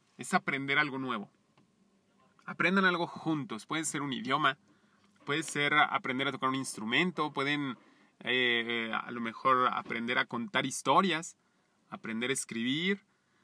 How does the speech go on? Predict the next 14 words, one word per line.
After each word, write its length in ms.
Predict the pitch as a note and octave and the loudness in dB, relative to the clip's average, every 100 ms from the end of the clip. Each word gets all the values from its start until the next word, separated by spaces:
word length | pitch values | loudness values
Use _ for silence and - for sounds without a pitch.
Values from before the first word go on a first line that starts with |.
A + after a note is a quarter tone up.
| _ - | _ -8
No 140 | B2+ | -6
sé, 380 | D#3+ F3 A3 G#3 | -2 2 2 2
aquí 240 | A#2 - A2+ | -4 -6 -2
ya 140 | C3+ | 0
también 260 | D3+ D3+ D#3 | 0 -2 -4
depende 380 | D3+ C#3+ D3 C#3+ | -2 -2 0 -2
de 80 | |
gustos, 420 | A#2+ D#3+ - D3 B2 | 0 -2 -2 -6 -4
de 80 | |
deseos, 580 | A2+ A2+ C#3+ D#3 E3 E3 | -6 -2 2 4 2 -2
lo 120 | A#2+ | -10
que 100 | - | -6
hayan 160 | B2+ C#3+ | -4 -4
platicado 680 | C#3 A2+ - C3 C3 C#3 | -8 -8 -4 0 2 0